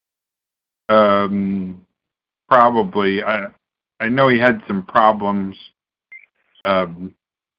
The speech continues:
at one point, and he had to go back and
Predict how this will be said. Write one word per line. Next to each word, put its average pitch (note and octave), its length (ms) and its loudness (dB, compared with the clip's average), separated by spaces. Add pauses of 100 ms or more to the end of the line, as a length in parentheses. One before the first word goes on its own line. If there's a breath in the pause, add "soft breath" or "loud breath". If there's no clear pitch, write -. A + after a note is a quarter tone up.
(240)
at G#2 140 -4
one A2 260 0
point, G#2+ 460 -2 (640)
and G2+ 300 -4
he A2 120 -6
had G#2+ 160 2
to A2 80 -2
go A#2 200 2
back G#2+ 420 2
and F#2 260 -6